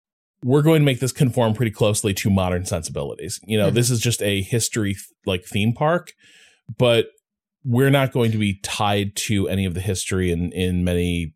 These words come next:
Speaker 1: like, meaningful ways. Whereas this is deeply informed by the history, but also is consistently at pains to point out that there are going to be people at any point who are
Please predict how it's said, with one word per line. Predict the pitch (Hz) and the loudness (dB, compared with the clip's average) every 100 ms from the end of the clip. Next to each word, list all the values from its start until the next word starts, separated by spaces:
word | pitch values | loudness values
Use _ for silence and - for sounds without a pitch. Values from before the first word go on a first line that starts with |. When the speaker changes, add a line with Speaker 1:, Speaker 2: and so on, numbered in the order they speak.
| _ - | _ -8
Speaker 1:
like, | 85 76 - | -8 -8 -6
meaningful | 98 98 104 113 110 101 95 85 | 0 2 4 4 2 0 0 0
ways. | 90 76 52 - - - - _ _ _ - | 0 0 -4 -8 -8 -16 -20 _ _ _ -8
Whereas | 127 127 131 127 117 | 0 2 4 2 2
this | 120 180 | 0 2
is | 214 170 139 - _ _ _ - 104 - | 4 2 0 -4 _ _ _ -14 -14 -4
deeply | 135 160 175 165 147 | 0 0 2 2 2
informed | 110 110 110 127 120 139 131 | 2 0 0 0 2 2 2
by | 147 | 2
the | 143 | 2
history, | 143 156 - 175 165 | 2 0 0 2 2
but | 156 123 - | 2 0 2
also | 110 123 - 135 117 110 | 2 2 2 4 4 2
is | 107 101 - - | -2 -4 -6 -2
consistently | 135 196 196 151 | 0 2 0 0
at | 98 | 0
pains | 120 120 110 | 0 0 -2
to | |
point | - 101 98 | -2 0 0
out | 92 - | -2 -2
that | 90 - _ _ _ _ _ _ _ _ _ _ _ _ - | -2 -4 _ _ _ _ _ _ _ _ _ _ _ _ 0
there | 135 156 | 4 6
are | 127 | 4
going | 107 127 165 156 | 4 4 4 4
to | 147 | 2
be | 113 | 0
people | - 135 127 104 | 0 0 2 2
at | 95 | 2
any | 98 | 0
point | 95 - 104 98 - - | 0 0 0 0 -4 -8
who | - 110 | -2 0
are | 90 95 92 90 92 | 2 2 0 -2 -6